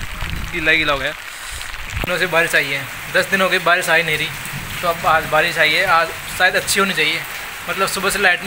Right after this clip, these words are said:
बारह बजे से light भी नहीं आ रही थी और अब बारिश आ गई लगभग, तो अब मौसम ऐसे ही रहेगा सारी रात ही,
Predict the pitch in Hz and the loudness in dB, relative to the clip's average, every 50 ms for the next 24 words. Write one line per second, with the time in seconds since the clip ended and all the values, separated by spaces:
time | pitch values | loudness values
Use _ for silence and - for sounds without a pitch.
0 | 175 160 165 180 185 180 151 190 185 175 165 160 160 175 185 185 185 185 180 185 | 0 2 2 2 2 0 -2 0 2 4 4 4 4 2 0 2 2 4 2 2
1 | 180 196 208 - 190 180 165 165 160 156 147 147 147 147 156 160 160 151 135 139 | 0 -2 -6 -6 -6 -4 -4 -2 0 0 0 0 0 0 0 0 0 0 0 0
2 | 147 160 180 180 - - 156 151 147 160 175 - - - - - - - - - | -2 -4 -4 -6 -8 -6 -6 -6 -4 -6 -8 -8 -10 -12 -12 -12 -10 -10 -10 -10
3 | - - 160 160 165 151 151 160 151 - 160 165 160 165 151 - 180 175 190 185 | -8 -6 -4 -4 -2 -2 -2 -4 -4 -6 -6 -6 -4 -4 -2 -2 -2 -2 0 2
4 | 185 160 - 180 175 156 156 156 160 165 156 160 160 160 147 143 139 143 - | 2 2 4 4 4 6 6 6 4 4 4 2 2 2 2 0 -2 -2 -4